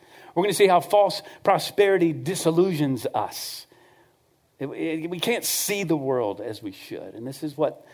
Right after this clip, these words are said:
the really point of this story is. And then we're gonna see how we can overcome. It can be defeated. Well, how does Christ speak into it? And how can we overcome this, this kudzu,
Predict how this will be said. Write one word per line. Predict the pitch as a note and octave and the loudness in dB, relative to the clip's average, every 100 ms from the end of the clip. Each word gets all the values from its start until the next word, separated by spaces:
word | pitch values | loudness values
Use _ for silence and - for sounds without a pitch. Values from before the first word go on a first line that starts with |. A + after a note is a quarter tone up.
| - _ | -20 _
the | C#3 | -4
really | C#3 C#3 | -2 -2
point | C3+ D#3+ D3 | -2 0 0
of | C#3 | 0
this | B2+ | -4
story | - E3+ D3+ C#3+ | -2 0 2 0
is. | C#3 | 0
And | E3 | 0
then | A3 | 0
we're | A3+ | -2
gonna | F3+ | -4
see | E3+ D#3+ | -2 0
how | D#3 | 0
we | D3 | -2
can | D3+ | -2
overcome. | D3+ C#3 C#3 D3+ B2 B2 | -2 -2 -2 -4 -4 -6
It | |
can | - D3+ | -4 -2
be | D3+ | -2
defeated. | C#3 - C#3 B2+ F2 - _ _ _ _ _ _ - | -4 -8 -6 -6 -10 -18 _ _ _ _ _ _ -10
Well, | D3 | -2
how | E3 | 2
does | F3 C#3 | 2 0
Christ | - F3 D#3+ - | 0 2 2 -2
speak | - E3 D#3+ | -2 0 2
into | C#3+ C#3+ | 0 -2
it? | |
And | B2 | 0
how | E3+ F3+ | 2 2
can | F3+ | 2
we | D#3+ D#3 | 0 2
overcome | D3+ C#3 D#3 E3 C#3 A#2 - - _ - | 0 -2 0 0 0 -6 -18 -20 _ -2
this, | D3+ - - - - - | -2 -2 -10 -14 -16 -6
this | D3 C#3+ | -4 -4
kudzu, | - - E3+ D#3 C3+ B2 D3+ C#3+ A#2 | -8 -2 0 0 -4 0 2 2 0